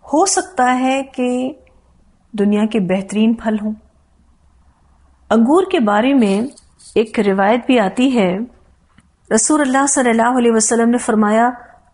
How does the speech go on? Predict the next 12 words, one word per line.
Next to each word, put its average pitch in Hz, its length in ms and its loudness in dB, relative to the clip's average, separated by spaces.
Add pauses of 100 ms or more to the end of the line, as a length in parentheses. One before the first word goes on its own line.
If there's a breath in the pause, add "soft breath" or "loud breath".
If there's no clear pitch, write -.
"अंगूर 233 440 4
को 262 420 2 (1300)
करमुन 294 440 2
ना 196 160 2
कहा 180 280 -2
करो, 208 320 -10 (540)
बल्कि 247 400 0 (680 soft breath)
इनाबुन 302 640 2 (500)
और 233 260 2
हबलतुन 254 840 0
कहा 190 260 -2
करो।" 202 280 -10